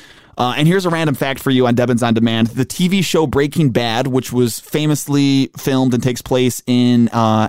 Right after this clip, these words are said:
Albuquerque and, you know, other areas of New Mexico, it was originally supposed to be in Riverside, California. The only reason that it's not there is Albuquerque gave them more financial and tax incentives,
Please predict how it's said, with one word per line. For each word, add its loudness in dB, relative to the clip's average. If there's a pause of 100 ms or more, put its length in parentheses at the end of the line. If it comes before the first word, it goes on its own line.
Albuquerque 0
and, 0
you 2
know, 0 (200)
other 2
areas 2
of 0
New 2
Mexico, 0 (360)
it -2
was 2
originally -2
supposed -2
to -2
be 0
in 2
Riverside, -2
California. 0 (100)
The -4
only 2
reason -2 (520)
that 0
it's -4
not 0
there 2
is 0
Albuquerque 0
gave 0
them 0
more 2
financial 0
and 0
tax -6
incentives, -2